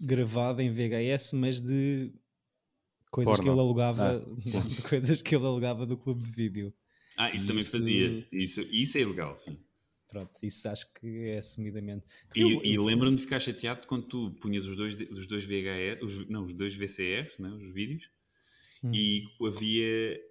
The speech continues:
Speaker 3: os, pois eles começaram a pôr, eh, fitas magnéticas contra a pi-, a pirataria,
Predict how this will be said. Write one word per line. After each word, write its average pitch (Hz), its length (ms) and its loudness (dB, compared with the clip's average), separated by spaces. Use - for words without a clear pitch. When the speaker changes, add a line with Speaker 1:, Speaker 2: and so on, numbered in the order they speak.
Speaker 3:
os, 107 240 -4
pois 95 160 -8
eles 98 140 -2
começaram 104 340 -4
a 101 40 -6
pôr, 107 300 -6
eh, 110 280 -4
fitas 110 340 -6
magnéticas 110 640 -6
contra 113 300 -6
a 110 60 -4
pi-, - 200 -8
a 104 200 -4
pirataria, 107 640 -6